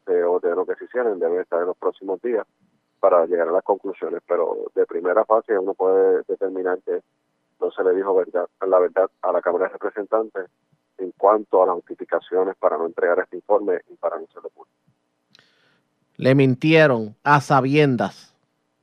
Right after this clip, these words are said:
Speaker 2: ¿De esos que estamos hablando?
Speaker 1: Sí, a sabiendas, porque Elmer Román había leído el informe, el, el comisionado de nie había leído el informe, la Secretaría de Justicia había leído el informe.
Speaker 2: Oiga, pero,
Speaker 1: Que,
Speaker 2: pe-,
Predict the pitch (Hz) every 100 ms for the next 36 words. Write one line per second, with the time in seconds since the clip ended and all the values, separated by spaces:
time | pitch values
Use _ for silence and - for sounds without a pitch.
0 | - 131 151 - 151 156 143 135 123 101
1 | 82 - _ _ _ _ _ _ _ _
2 | _ _ _ _ _ _ _ 92 90 -
3 | 123 104 131 127 - 98 92 90 85 95
4 | 98 110 101 98 101 98 - 95 95 95
5 | 92 90 90 101 117 127 117 117 - 90
6 | 85 87 87 87 _ - 90 87 - 90
7 | 90 87 92 95 92 101 - _ 87 82
8 | 87 85 87 87 - 113 113 110 98 -
9 | 87 85 87 90 _ - 104 - 82 95
10 | 123 85 82 _ - _ _ _ _ -
11 | 117 135 147 139 123 117 92 85 85